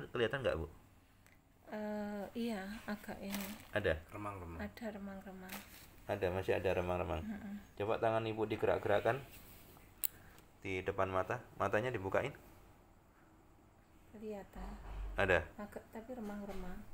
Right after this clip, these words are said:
Speaker 1: Kelihatan
Speaker 2: Kelihatan.
Speaker 1: bentuk tangan nggak?
Speaker 2: Kelihatan. Satu, dua, tiga, empat, lima.
Speaker 1: Ada, masih kelihatan.
Speaker 2: Masih kelihatan.
Speaker 1: Oke. Ini apa, adiknya ini kelihatan nggak? Anu?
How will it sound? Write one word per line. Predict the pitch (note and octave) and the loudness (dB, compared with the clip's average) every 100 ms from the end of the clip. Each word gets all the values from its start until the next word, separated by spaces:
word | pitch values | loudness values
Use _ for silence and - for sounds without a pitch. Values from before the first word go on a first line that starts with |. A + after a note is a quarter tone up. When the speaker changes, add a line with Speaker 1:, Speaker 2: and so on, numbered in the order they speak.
| - - - | -10 -12 4
Speaker 1:
Kelihatan | G#2 A2+ A#2 | 6 8 6
Speaker 2:
Kelihatan. | |
Speaker 1:
bentuk | A2 G#2+ | 10 10
tangan | A#2+ B2 C3 | 12 10 10
nggak? | F2 C2+ - - - | 8 4 0 -16 -10
Speaker 2:
Kelihatan. | A3+ A3+ A3 B3 F#3+ F#3+ - - - - - - | -6 -4 -4 -6 -12 -12 -16 -20 -20 -20 -20 -18
Satu, | G3 - A3 A3 | -14 -10 -10 -10
dua, | G3+ G#3 G3+ - | -8 -6 -8 -12
tiga, | F#3+ - G3 G3+ | -16 -14 -14 -12
empat, | G3 F#3 - - | -14 -14 -16 -16
lima. | - | -12
Speaker 1:
Ada, | E2+ E2 D#2+ | 2 4 4
masih | E2 - | 0 2
kelihatan. | F#2 E2+ D#2+ D#2+ - - | 4 6 6 4 -2 -12
Speaker 2:
Masih | A3+ G#3+ G#3 - | -10 -10 -10 -12
kelihatan. | F#3 F#3 G3+ G3+ G3+ - - - F#2+ | -12 -12 -14 -18 -18 -18 -20 -16 -12
Speaker 1:
Oke. | F2 F2 F2 - - - - G#2 | -8 -8 -10 -14 -20 -20 -14 -8
Ini | A2+ A2 - | -6 -4 -4
apa, | - G2 - | 0 0 2
adiknya | - - F#2 A2 A2+ | 2 2 2 2 2
ini | C3 | 0
kelihatan | - G#2 G#2+ | 4 4 6
nggak? | F2+ - - - F#2 | 2 0 -2 -6 -2
Anu? | E2+ | -2